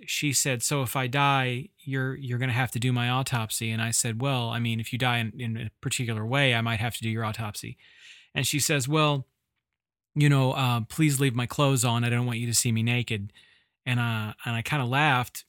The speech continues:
because I was like, "Well, um, I can't really do an autopsy with your clothes on. Like,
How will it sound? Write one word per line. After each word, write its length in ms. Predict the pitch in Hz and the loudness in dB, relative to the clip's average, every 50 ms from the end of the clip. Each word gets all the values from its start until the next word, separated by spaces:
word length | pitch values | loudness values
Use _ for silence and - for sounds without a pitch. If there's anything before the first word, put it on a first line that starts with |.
| _ _ _ | _ _ _
because 240 | - 107 - 120 123 | -8 -4 -4 -2 -2
I 100 | 127 120 | -2 -2
was 140 | 117 110 | -2 -4
like, 160 | 123 120 113 101 | -4 -4 -4 -2
"Well, 300 | 127 127 127 120 120 - 147 | -2 -2 -2 -2 -4 -4 -6
um, 280 | 127 120 117 113 113 131 | -4 -4 -2 -4 -4 -6
I 60 | 143 | -8
can't 240 | - - 151 151 151 | -4 -2 -2 -2 0
really 200 | 151 143 139 131 | 0 0 0 2
do 140 | 131 135 131 | 2 2 2
an 60 | 127 | 2
autopsy 720 | 127 127 123 - - 135 120 110 - - - 123 117 117 | 2 2 0 0 0 -2 -2 0 -2 -2 -2 -2 -4 -4
with 220 | 123 123 120 - 117 | -4 -6 -6 -4 -6
your 80 | 110 | -8
clothes 380 | - - - 139 123 120 107 113 | -6 -2 0 0 2 2 0 -2
on. 200 | 107 104 104 110 | -2 -2 -4 -4
Like, 140 | 110 110 | -4 -6